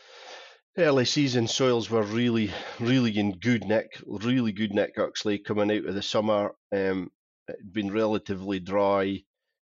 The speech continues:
Um, s-, soils had had a bit of time to,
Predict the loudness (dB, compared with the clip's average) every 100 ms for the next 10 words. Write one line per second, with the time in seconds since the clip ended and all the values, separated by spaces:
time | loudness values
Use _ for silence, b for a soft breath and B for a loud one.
0 | _ -12 -4 0 0 -4 -6 -10 _ -8
1 | -2 2 2 0 -2 -2 -2 0 -2 -4
2 | -2 0 0 -2 -2 -2